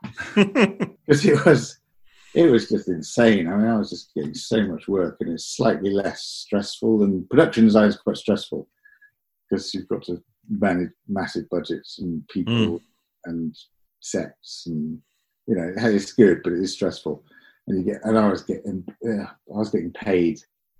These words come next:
Speaker 2: Yeah, as a production designer, I put in, like, twice as much work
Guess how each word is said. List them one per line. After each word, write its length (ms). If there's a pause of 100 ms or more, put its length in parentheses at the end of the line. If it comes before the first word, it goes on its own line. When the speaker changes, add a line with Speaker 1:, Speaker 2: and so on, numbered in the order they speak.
(540)
Speaker 2:
Yeah, 400 (120)
as 120
a 20
production 360
designer, 240
I 40
put 140
in, 80
like, 200
twice 460
as 100
much 240
work 500